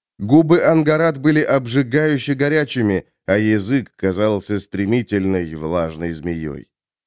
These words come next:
«Здесь? Ты уверена?» проговорил Нейл, когда их поцелуй наконец прервался. Точно огонь, охвативший пергамент, ее лицо озарила улыбка. Легким взмахом руки, затянутой в черную перчатку,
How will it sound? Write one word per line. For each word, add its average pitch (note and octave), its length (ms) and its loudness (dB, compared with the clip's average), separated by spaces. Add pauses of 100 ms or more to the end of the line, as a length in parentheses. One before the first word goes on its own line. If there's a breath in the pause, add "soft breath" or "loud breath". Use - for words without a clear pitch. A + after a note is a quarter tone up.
(320)
«Здесь? A#2 760 -2 (480)
Ты G#2+ 140 0
уверена?» A2 720 -2 (280)
проговорил G#2 640 2
Нейл, A2 400 -2
когда F2+ 280 -6
их F2+ 140 -4
поцелуй G2 480 -2
наконец E2 480 -4
прервался. E2 840 -8 (640)
Точно D#3 420 2
огонь, D#3 540 4
охвативший A#2 720 0
пергамент, B2 720 0 (300)
ее A#2+ 320 2
лицо D3 420 2
озарила C3 520 0
улыбка. G#2 580 -6 (540)
Легким E3+ 640 2
взмахом D#3 500 0
руки, D#3+ 380 0
затянутой C3+ 580 0
в G#2+ 80 -6
черную C3+ 480 0
перчатку, C#3 680 -2